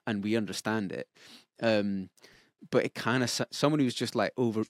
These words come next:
like, talking over you and being a bit domineering and, and then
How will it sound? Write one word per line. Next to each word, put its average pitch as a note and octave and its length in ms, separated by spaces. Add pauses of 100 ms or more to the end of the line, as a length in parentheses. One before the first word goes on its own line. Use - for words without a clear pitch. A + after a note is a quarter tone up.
(140)
like, A2+ 140
talking B2 560
over A2 300
you G2 200
and F#2+ 140
being G2+ 240
a G2 60
bit G#2 200
domineering G2+ 760
and, G2 260
and A2 140
then G2 320